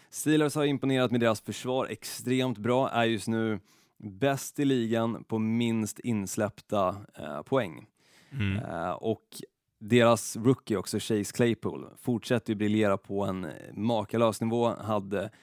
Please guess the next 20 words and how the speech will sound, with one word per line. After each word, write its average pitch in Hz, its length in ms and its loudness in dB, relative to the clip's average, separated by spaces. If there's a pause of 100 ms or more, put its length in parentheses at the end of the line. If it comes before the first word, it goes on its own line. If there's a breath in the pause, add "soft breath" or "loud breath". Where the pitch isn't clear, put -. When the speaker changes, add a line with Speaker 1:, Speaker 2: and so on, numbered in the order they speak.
(400 soft breath)
Speaker 1:
fyra 135 260 4
catches 131 540 2
för 117 320 2
sjuttiofyra 123 680 -2
yards, 120 240 0
tror 123 120 0
jag 120 80 2
var, 117 160 2
och 107 200 -6
en 113 300 0 (120)
rushing 135 520 0
touchdown. 73 600 -8 (640 soft breath)
Eh, - 260 -8
vilket 113 240 0
han 117 140 2
också 113 240 -2
hade 104 260 2
då 92 340 -2
i 98 180 -6
sin 87 340 -8